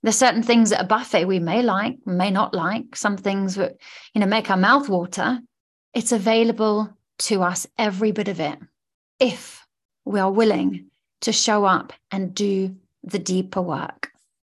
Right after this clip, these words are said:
But also another positive intention behind jealousy is if you're seeing it, the universe is reminding you to keep doing the work because it is coming.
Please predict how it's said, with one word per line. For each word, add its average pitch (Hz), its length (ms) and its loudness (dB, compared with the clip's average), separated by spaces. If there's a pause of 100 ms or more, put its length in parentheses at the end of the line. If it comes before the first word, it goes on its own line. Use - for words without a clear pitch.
(1500)
But 254 160 4
also 320 200 2
another 254 220 6
positive 214 460 0
intention 190 480 -2
behind 190 260 0
jealousy 196 640 0
is 226 140 0
if 277 160 2
you're 226 80 2
seeing 381 320 2
it, 202 160 2
the 240 80 0
universe 247 480 4
is 220 120 -2
reminding 220 520 2
you 202 140 -2
to 254 140 -4
keep 302 380 0
doing 269 240 4
the 226 100 4
work 254 560 4
because 233 320 0
it 226 120 2
is 226 160 0
coming. 185 560 0